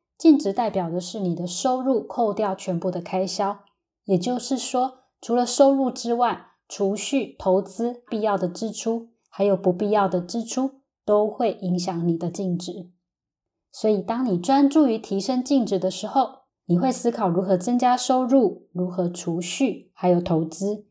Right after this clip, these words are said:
以及如何开源节流。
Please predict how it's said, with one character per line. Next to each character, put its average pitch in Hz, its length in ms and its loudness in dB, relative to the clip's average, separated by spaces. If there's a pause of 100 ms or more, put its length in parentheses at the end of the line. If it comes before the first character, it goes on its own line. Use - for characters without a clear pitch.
(140)
以 190 120 -2
及 196 360 -4
如 180 200 4
何 180 240 -2
开 202 300 -4
源 175 260 2
节 170 220 -2
流。 170 400 -4